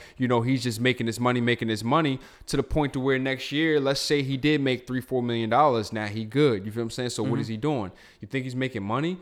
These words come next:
Speaker 1: I mean, making music? More than likely, he's probably investing himself into other things outside of music, or he's just
Speaker 2: Yep.
Speaker 1: being lazy and not doing anything at all.
Speaker 2: <laughs> Yeah.
Speaker 1: And that can be the reason why. 'Cause I know for sure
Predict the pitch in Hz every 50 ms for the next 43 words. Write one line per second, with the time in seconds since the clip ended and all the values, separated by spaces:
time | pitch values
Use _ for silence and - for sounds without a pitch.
0 | - - - - 117 127 123 127 131 127 120 113 127 143 170 180 180 202 185 -
1 | - - 107 127 156 180 185 180 175 180 180 180 - 170 165 160 156 160 147 -
2 | - 160 147 143 143 135 - 123 123 110 101 120 139 151 - 151 139 147 143 143
3 | - 151 139 139 139 135 - 139 131 - - 127 - - 117 131 143 143 135 -
4 | 135 127 123 127 123 - - - 120 120 117 - - 131 135 139 139 139 143 151
5 | 151 170 170 - - 127 160 175 165 147 135 117 117 113 113 - - 120 123 127
6 | 120 120 113 107 107 123 156 214 214 160 127 117 110 110 117 117 107 110 127 127
7 | 127 123 127 120 - 131 120 117 110 117 147 151 131 101 - - - 135 120 117
8 | - - 139 131 120 - - - 143 147 143 143 143 147 147 - - - 165 143
9 | 135 117 139 139 135 120 120 113 120 123 123 117 113 104 104 113 117 110 - 113
10 | 110 123 147 170 175 165 151 - - 113 - - - - 160 135